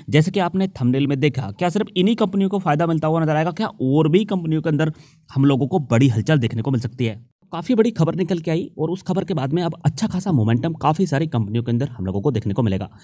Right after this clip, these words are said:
तो आज मार्केट बंद है, कल मार्केट ओपन होगा, तो उसी हिसाब से आपको अपनी तैयारी करके रख लेनी चाहिए। तो कौन कौन से शेयर्स जो है फोकस में रहने वाले हैं, कौन कौन से सेक्टर के अंदर हम लोगों को मूवमेंट देखने को मिलेगा, तो specially एनबीएफ़सीज़ के अंदर बड़ी हलचल आपको देखने को मिल सकती है।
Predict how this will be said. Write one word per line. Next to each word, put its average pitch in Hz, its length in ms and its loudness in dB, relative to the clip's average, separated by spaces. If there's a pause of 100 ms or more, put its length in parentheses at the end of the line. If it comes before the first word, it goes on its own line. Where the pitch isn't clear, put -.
(260)
तो - 140 -10
आज 170 200 2
मार्केट 160 320 0
बंद 131 220 2
है, 151 140 4
कल 151 200 0
मार्केट 131 380 0
ओपन 127 220 0
होगा, 143 220 0
तो 160 100 -4
उसी 196 360 2
हिसाब 190 320 2
से 170 120 -4
आपको 123 260 0
अपनी 131 260 0
तैयारी 110 400 0
करके 107 260 -4
रख 107 140 -4
लेनी 107 200 0
चाहिए। 107 240 -4 (440)
तो 190 80 0
कौन 196 260 2
कौन 202 180 -2
से 202 280 -2
शेयर्स 143 320 0
जो 135 100 0
है 160 80 4
फोकस 135 340 -4
में 143 80 0
रहने 131 200 2
वाले 135 200 0
हैं, 151 120 0
कौन 135 200 -2
कौन 139 160 0
से 156 120 -2
सेक्टर 131 340 -4
के 139 100 -4
अंदर 131 160 0
हम 107 100 0
लोगों 110 140 -4
को 143 120 -2
मूवमेंट 123 320 2
देखने 120 240 -2
को 135 80 -8
मिलेगा, 127 280 -2 (380)
तो - 120 -2
specially 196 500 0 (160)
एनबीएफ़सीज़ 151 680 0
के 151 80 -2
अंदर 127 200 0 (160)
बड़ी 143 180 4
हलचल 123 360 0
आपको 104 260 -2
देखने 107 220 -2
को 131 100 -2
मिल 113 100 0
सकती - 240 -6
है। 104 100 -4